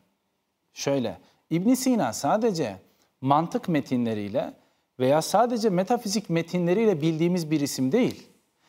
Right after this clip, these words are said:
İbn Sina kendisinden önce ta Platon'dan itibaren felsefe tarihinin hiçbir zaman görmediği bir külliyata sahip.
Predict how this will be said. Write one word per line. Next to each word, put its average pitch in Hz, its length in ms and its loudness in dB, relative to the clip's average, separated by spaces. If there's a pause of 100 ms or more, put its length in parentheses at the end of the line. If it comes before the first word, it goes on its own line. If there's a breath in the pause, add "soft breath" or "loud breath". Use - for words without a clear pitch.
(200)
İbn 208 240 0
Sina 226 480 0 (300 soft breath)
kendisinden 196 880 -2
önce 190 480 2
ta 285 340 -4
Platon'dan 247 720 0
itibaren 185 720 0
felsefe 170 540 0
tarihinin 185 640 2
hiçbir 233 400 0
zaman 185 420 2
görmediği 202 880 2 (360 loud breath)
bir 202 180 4
külliyata 131 640 0
sahip. - 400 -4